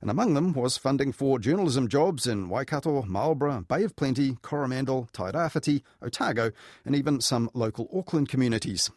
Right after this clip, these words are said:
But with the Public Interest Journalism Fund now out of time and money, the long-term future of all these regional jobs isn't known.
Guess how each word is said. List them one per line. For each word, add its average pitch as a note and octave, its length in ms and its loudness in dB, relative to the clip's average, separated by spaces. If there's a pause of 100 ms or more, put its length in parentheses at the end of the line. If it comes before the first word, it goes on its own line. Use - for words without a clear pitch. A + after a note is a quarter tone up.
(520)
But - 220 -4 (100)
with - 140 -14
the - 80 -12
Public - 340 -4
Interest B2 320 -2
Journalism C3 460 2
Fund C#3 260 2
now A2 360 -2
out D3 160 2
of A#2 100 -6
time C3+ 440 0 (100)
and A2 180 -2
money, D3+ 320 2 (380)
the G#2 80 -2
long-term D#3+ 480 0
future C#3 340 0
of A#2 240 -2
all D#3 180 2
these A#2 220 -2
regional G3 380 0
jobs A2+ 500 0 (180)
isn't G#2 240 -6
known. C#3+ 420 0